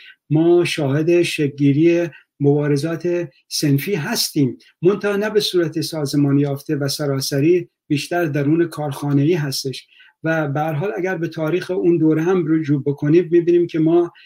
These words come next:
شاهد حرکت‌های پراکنده هستیم که اکثراً محور اقتصادی دارن، محور صنفی دارن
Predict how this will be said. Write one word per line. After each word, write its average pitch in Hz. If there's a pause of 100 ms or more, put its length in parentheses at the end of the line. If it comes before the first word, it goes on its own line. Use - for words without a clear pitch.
(160)
شاهد 156
حرکت‌های 151
پراکنده 139
هستیم 185
که -
اکثراً 165 (340)
محور 156
اقتصادی 147
دارن، 135
محور 135
صنفی 147
دارن 123